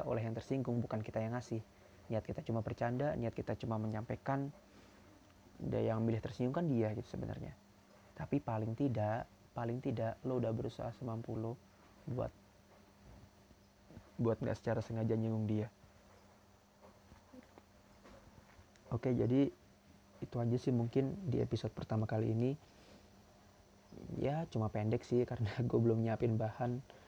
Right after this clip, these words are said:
Semoga nanti kedepannya bisa lebih terstruktur lagi, gue ngomongnya bisa lebih jelas lagi, tema-temanya bisa lebih seru lagi.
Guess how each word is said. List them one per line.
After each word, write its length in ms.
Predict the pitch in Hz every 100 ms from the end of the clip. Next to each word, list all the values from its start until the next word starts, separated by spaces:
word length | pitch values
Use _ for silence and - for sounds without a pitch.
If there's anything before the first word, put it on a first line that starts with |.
| - - - -
Semoga 320 | - 110 113
nanti 220 | 110 117
kedepannya 720 | 117 113 113 110 120 135 135 127
bisa 260 | 113 110 110
lebih 320 | 110 113 113
terstruktur 540 | - 117 - 110 113 113
lagi, 420 | 110 117 131 143 - - - - -
gue 100 | 131
ngomongnya 460 | 113 107 107 110 110
bisa 160 | 110 110
lebih 220 | 117 113
jelas 260 | 113 104
lagi, 480 | 113 110 120 131 147 156 - -
tema-temanya 560 | - 113 110 113 113 120
bisa 240 | 117 -
lebih 160 | 110 113
seru 240 | - -
lagi. 320 | 113 110 123